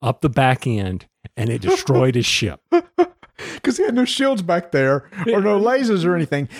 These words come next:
Speaker 2: 'Cause here's the thing that's really interesting too, right, is, is when a meteor comes your way, you gotta roll dice and, uh, you're placing your, your tiles on a numbered grid on your board,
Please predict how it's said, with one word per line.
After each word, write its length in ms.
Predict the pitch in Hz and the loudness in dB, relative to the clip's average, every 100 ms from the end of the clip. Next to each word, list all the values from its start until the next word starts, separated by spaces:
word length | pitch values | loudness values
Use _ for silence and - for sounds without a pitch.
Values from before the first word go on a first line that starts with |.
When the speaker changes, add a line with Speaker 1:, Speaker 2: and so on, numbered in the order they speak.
| 233 | -2
Speaker 2:
'Cause 180 | 277 - | -2 -2
here's 240 | 285 330 | -2 0
the 80 | 359 | 2
thing 100 | 262 | 2
that's 120 | 214 | 2
really 160 | 220 202 | 2 0
interesting 320 | - 190 160 | -4 -6 -2
too, 260 | 233 160 135 | 2 0 0
right, 260 | 165 202 180 | -2 0 0
is, 260 | 175 160 - | 0 0 -2
is 140 | 170 | -2
when 260 | 165 190 170 | 0 -2 0
a 80 | 170 | 0
meteor 320 | 233 285 208 | 2 2 2
comes 320 | 208 196 147 | 0 0 0
your 140 | 156 | 0
way, 500 | 123 147 156 95 90 _ _ - | 2 2 2 0 -8 _ _ -2
you 100 | 165 | 0
gotta 200 | 220 156 | 2 2
roll 200 | 170 147 | 0 0
dice 600 | - 110 196 233 - - _ _ _ _ - | 0 2 2 0 -4 -6 _ _ _ _ -2
and, 640 | 165 160 156 147 143 139 - | 2 2 2 2 0 -4 -2
uh, 260 | 151 147 156 | 0 2 2
you're 140 | 156 | 0
placing 560 | - 269 277 220 180 160 | 0 -2 0 -2 -2 0
your, 460 | 160 147 139 139 | 2 2 0 -2
your 160 | 151 135 | -4 -4
tiles 380 | - 220 196 160 | -2 0 0 0
on 120 | 131 | -4
a 140 | 135 156 | -4 -2
numbered 460 | 143 175 170 117 | -2 0 0 -2
grid 360 | 131 113 123 143 | -2 0 2 2
on 140 | 139 | 0
your 120 | 123 | 0
board, 480 | 107 101 113 208 294 | 0 0 2 2 0